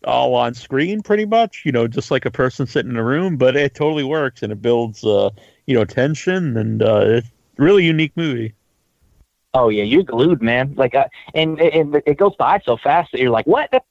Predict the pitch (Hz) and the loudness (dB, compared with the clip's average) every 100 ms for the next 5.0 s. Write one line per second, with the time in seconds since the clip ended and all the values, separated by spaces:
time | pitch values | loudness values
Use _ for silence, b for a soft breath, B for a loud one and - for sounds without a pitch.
0 | _ 196 262 269 240 190 233 170 226 277 | _ 0 2 4 2 -2 0 0 2 2
1 | 220 139 - _ - 262 - 240 262 156 | 2 0 -4 _ -6 -4 0 0 0 -2
2 | 147 143 156 147 127 180 127 113 123 151 | -2 0 2 2 2 2 2 0 0 2
3 | 123 131 156 120 - 131 117 B B - | 2 0 -2 -4 -4 -4 -6 B B 0
4 | 240 170 127 165 233 127 98 131 120 117 | 4 4 2 -4 -2 -2 -2 -2 -2 -2